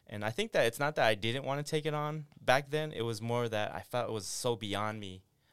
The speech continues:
at that time. But now maybe it's more about timing that, oh, this is the right time to,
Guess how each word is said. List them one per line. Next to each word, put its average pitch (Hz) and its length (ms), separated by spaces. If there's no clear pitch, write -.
at 95 140
that 92 200
time. 98 360
But 98 120
now 113 460
maybe 113 320
it's 113 140
more 113 160
about 101 200
timing 110 440
that, 92 200
oh, 113 280
this 95 120
is - 60
the 104 100
right 101 180
time 101 280
to, 92 220